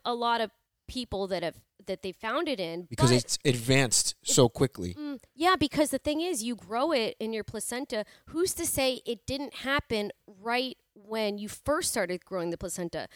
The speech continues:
Speaker 1: Meaning, I could have not have fully delivered the baby, but still gotten the cancer at any point.
Speaker 2: Yeah.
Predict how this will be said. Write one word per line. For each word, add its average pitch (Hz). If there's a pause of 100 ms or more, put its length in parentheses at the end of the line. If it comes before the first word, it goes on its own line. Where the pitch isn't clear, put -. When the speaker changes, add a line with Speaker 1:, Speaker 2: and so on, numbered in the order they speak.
(220)
Speaker 1:
Meaning, 233 (340)
I 247
could 302
have 226 (260)
not 220 (360)
have 233
fully 254
delivered 214
the 190
baby, 208
but -
still 233
gotten 196
the -
cancer 220
at -
any 254
point. 240
Speaker 2:
Yeah. 120